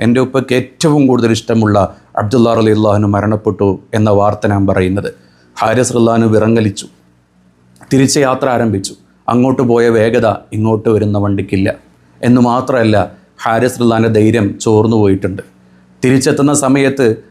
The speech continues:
ഹാരിസ് റളിയല്ലാഹുവിനെയും കാത്ത് ആമിന ബീവിയും അബ്ദുൽ മുത്തലിബും ഒക്കെ കാത്തു നിൽക്കുന്നുണ്ട്.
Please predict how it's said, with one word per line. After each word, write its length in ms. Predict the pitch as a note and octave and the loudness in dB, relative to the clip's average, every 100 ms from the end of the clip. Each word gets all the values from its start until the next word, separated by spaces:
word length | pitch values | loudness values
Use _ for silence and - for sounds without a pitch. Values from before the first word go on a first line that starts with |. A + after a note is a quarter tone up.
| - | -8
ഹാരിസ് 280 | B2+ B2 B2+ | -2 -2 0
റളിയല്ലാഹുവിനെയും 400 | C3+ C3 B2+ C3 B2 | 0 2 2 2 2
കാത്ത് 280 | B2 B2 B2 - - A2 | 0 0 -4 -4 -4 -2
ആമിന 300 | A#2 B2 A#2+ | 0 0 0
ബീവിയും 400 | A2+ A2+ A#2 A2+ G#2 G#2 _ - | 0 2 2 2 0 -6 _ -6
അബ്ദുൽ 240 | A2+ A2+ C3+ | -2 0 2
മുത്തലിബും 340 | C3+ C#3 C3 B2+ | 2 0 0 0
ഒക്കെ 140 | C#3+ - | -2 -4
കാത്തു 260 | B2 B2 B2+ | -4 -4 -4
നിൽക്കുന്നുണ്ട്. 520 | G#2+ G2 G2 F2+ F2+ | -4 -2 -2 -2 -4